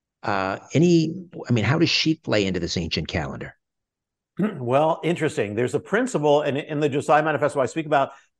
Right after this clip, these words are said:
Speaker 2: the child of the Nile. And there's a principle that when you go back, when you look at really the first slaughter of children that's recorded in the Bible is what happened in Egypt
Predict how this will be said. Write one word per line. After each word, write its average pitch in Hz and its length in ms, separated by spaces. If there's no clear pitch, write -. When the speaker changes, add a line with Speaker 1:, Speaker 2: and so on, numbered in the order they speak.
Speaker 2:
the 127 80
child 143 400
of 117 80
the 120 100
Nile. 117 300
And 98 100
there's 110 140
a - 40
principle 156 500
that 135 280
when 143 140
you 139 40
go 156 160
back, 202 300
when 160 120
you 151 100
look 175 240
at 160 260
really 180 200
the 143 100
first 170 400
slaughter 143 520
of 120 180
children 147 360
that's 123 220
recorded 120 320
in 120 40
the 117 60
Bible 120 520
is 120 260
what 123 140
happened 139 240
in 123 100
Egypt 120 380